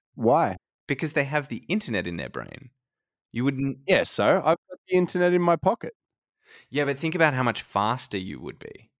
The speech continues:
Speaker 2: You, like, it would
Speaker 1: <laughs> That's an assumption.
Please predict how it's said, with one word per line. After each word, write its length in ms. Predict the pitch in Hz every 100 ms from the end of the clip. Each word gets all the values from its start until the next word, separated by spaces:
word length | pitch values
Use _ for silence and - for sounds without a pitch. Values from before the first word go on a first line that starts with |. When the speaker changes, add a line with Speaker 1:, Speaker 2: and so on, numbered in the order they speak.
| _ _ _
Speaker 2:
You, 200 | - 127 135
like, 340 | 127 127 123 -
it 200 | 135 139
would 160 | 139 113
Speaker 1:
<laughs> 1900 | - - - - 339 392 - 453 698 - - 494 453 480 453 - 427 392 -
That's 300 | 285 320 -
an 120 | 262
assumption. 720 | 220 - 220 269 277 170 101